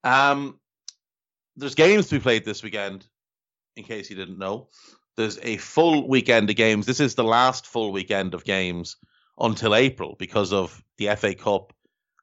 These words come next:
and the international break. Uh, there will be some games during that time, but this is the, uh, the last full weekend of games until the third of April.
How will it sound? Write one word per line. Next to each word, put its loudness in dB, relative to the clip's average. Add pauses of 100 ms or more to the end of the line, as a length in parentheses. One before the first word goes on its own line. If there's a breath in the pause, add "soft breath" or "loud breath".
and 0
the -6
international -2
break. -14
Uh, -4
there -8
will 0
be -4
some -6
games -2
during 0
that -2
time, -2 (560)
but 2 (160)
this 0
is -4
the, 0
uh, 2
the -2
last 2
full 0
weekend -2
of -10
games -2
until -2 (360 soft breath)
the -2
third 2
of -6
April. -4